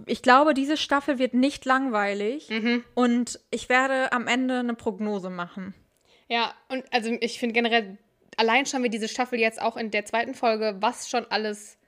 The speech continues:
Speaker 2: auch für, äh, also ich hab das Gefühl, dass R T L auch anders mittlerweile produziert.
Speaker 1: Ja, ja, ich glaub auch. Also es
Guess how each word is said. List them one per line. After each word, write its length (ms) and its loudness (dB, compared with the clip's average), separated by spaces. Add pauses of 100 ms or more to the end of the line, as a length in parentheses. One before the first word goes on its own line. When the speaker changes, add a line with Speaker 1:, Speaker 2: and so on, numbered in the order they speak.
(500)
Speaker 2:
auch 220 2
für, 240 -2
äh, 200 4
also 280 -2
ich 360 -8
hab 80 -6
das 80 -18
Gefühl, 160 -6
dass 160 -4
R 120 4
T 100 0
L 160 2
auch 120 4
anders 600 0
mittlerweile 480 4
produziert. 760 2
Speaker 1:
Ja, 380 8 (140)
ja, 340 4
ich 140 -4
glaub 160 4
auch. 340 0
Also 420 2 (960)
es 160 -4